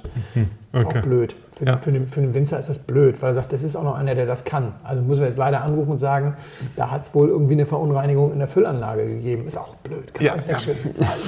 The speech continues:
Speaker 2: ärgerlich. Und das dann, ne, du stellst an und willst Best of Gold gewinnen und kriegst einen Anruf, „Schütt das Zeug weg.“
Speaker 1: <laughs> Auch nicht so geil.
Speaker 2: Nicht so schön.
Speaker 1: Nee, das stimmt.
Speaker 2: Aber darauf, darauf wollte ich gar nicht. Also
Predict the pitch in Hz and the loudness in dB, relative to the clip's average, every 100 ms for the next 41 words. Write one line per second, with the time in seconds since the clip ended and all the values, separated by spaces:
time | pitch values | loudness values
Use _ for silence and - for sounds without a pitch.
0 | 170 - - 196 156 131 - - - - | -4 -2 0 2 2 0 -4 -14 -12 -6
1 | - 185 196 180 180 196 151 135 127 185 | 0 4 4 6 4 4 2 2 4 2
2 | 175 190 165 151 - 160 151 156 180 180 | 2 4 4 4 0 -2 2 4 6 4
3 | 165 160 - 143 165 147 135 - 190 147 | 4 4 2 -2 0 2 2 2 2 2
4 | - 208 196 156 202 214 - 220 - - | 6 8 8 8 6 6 6 2 4 0
5 | - - - - 294 196 - 160 135 127 | -2 -14 -8 2 4 4 4 4 4 4
6 | 117 226 - 156 135 - - - 202 151 | 4 2 4 4 4 -2 -6 -2 -2 -2
7 | - 180 160 - - - - - - - | 0 2 2 0 -4 -4 -6 -14 -12 -10
8 | 254 202 196 214 202 196 180 196 139 180 | 2 2 4 4 6 8 8 8 6 4
9 | 160 196 | 6 6